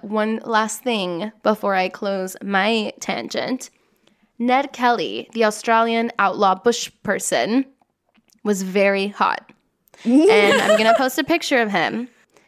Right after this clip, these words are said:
Speaker 1: because he had a great beard and great hair and soulful eyes. And yes, he murdered people, but, you know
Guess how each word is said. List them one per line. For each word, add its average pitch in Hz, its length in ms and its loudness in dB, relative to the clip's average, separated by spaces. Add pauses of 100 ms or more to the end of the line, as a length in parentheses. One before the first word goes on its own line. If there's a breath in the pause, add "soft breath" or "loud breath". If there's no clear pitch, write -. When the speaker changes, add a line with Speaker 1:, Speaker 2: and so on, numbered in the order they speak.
(120 soft breath)
Speaker 1:
because 196 760 0
he 214 120 -6
had 202 100 0
a 196 60 0
great 170 300 -4
beard 175 380 -2
and 180 160 -6
great 180 220 -2
hair 196 380 -4 (320 soft breath)
and 196 260 -2
soulful 220 500 0
eyes. 196 560 -2 (520 soft breath)
And 190 540 -4
yes, 220 280 0
he 294 100 -2
murdered 214 320 0
people, 262 320 2
but, 202 360 0 (680)
you 240 120 0
know 202 280 -2